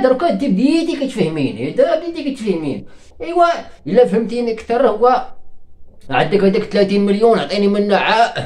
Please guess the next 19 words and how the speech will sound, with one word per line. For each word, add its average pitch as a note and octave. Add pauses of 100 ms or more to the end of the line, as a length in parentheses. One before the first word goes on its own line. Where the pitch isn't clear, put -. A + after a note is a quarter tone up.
(380)
عا F#3
شي F#3+
عشرة F#3+
المليون، F#3+
عطيني F#3
عا D#3+
خمسة F#3
المليون، F#3
نمشي E3+
نمتع F#3+
راسي E3
في -
شي F3
كاباري E3
ديال D#3
الشراب، F3 (280)
غنشطح D#3
شويه، D#3
نغني. D#3